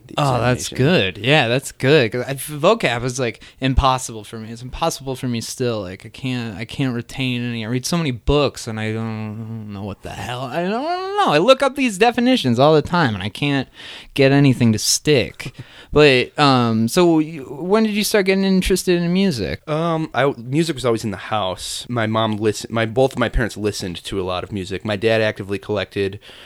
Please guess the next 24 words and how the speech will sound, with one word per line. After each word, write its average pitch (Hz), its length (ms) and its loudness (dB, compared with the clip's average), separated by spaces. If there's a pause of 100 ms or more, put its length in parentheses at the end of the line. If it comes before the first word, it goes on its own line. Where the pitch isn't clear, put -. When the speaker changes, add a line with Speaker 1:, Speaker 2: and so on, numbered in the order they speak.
(160)
Speaker 1:
um, 90 460 -4
records 98 480 -2
and 98 80 -4
listened 95 260 -6
to 101 120 -6
a - 20 -4
lot 92 180 -2
of - 60 -10
stuff - 240 -8
from 92 320 -8
his 90 340 -8
childhood, 92 720 -4
and 92 240 -6
he 101 160 -6
played 120 400 2
a 101 60 4
little 110 240 0
bit 107 120 0
of 104 100 -4
guitar 101 320 -4
when 98 80 -6
he 95 60 -6
was 87 140 -8
younger. 104 460 -4